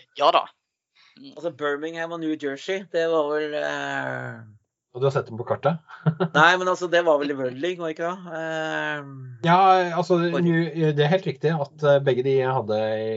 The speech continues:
Speaker 3: i laget i World League i tillegg, eh, og, eh, det er alltid et interessant spørsmål når man starter opp en, eh, proffliga, for det har vært noen opp gjennom tiden. Man starter opp i samme byer som N F L for eksempel er i allerede,
Speaker 2: Mm.
Speaker 3: eller ikke. Eh,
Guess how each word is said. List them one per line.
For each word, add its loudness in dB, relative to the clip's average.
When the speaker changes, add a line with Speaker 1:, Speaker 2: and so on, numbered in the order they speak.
Speaker 3:
i -8
laget 0
i -6
World -2
League -8
i -12
tillegg, 2
eh, 4
og, 4
eh, 2
det 6
er 8
alltid 4
et -2
interessant -2
spørsmål -6
når 0
man -8
starter 0
opp 2
en, -4
eh, 2
proffliga, 0
for 2
det 2
har 4
vært -6
noen 0
opp -10
gjennom -4
tiden. -2
Man 0
starter 2
opp -2
i 4
samme 0
byer 0
som -6
N 0
F -2
L 2
for 0
eksempel -2
er -2
i 4
allerede, 2
Speaker 2:
Mm. -6
Speaker 3:
eller 2
ikke. 0
Eh, 2